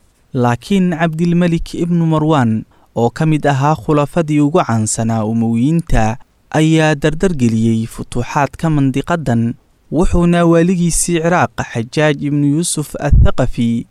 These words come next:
dadaalkiisa ugu badan ku bixiyey bilaadu maa waraa an-nahri,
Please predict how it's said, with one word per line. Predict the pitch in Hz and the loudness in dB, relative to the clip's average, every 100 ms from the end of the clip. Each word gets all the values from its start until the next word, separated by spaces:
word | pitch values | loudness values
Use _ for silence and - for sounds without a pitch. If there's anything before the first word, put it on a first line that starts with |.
| _ _ - | _ _ -2
dadaalkiisa | 120 160 151 135 - 143 131 147 139 | 2 4 2 0 -4 -2 0 2 2
ugu | 139 170 | 0 0
badan | 165 160 147 143 | 2 4 4 0
ku | - 175 | -2 -4
bixiyey | 127 - 113 113 113 117 | -2 0 0 0 0 -2
bilaadu | 127 139 151 139 139 | 0 2 0 0 2
maa | 139 135 | 4 4
waraa | 139 160 147 | 4 4 4
an-nahri, | 147 180 139 120 117 | 2 4 4 4 2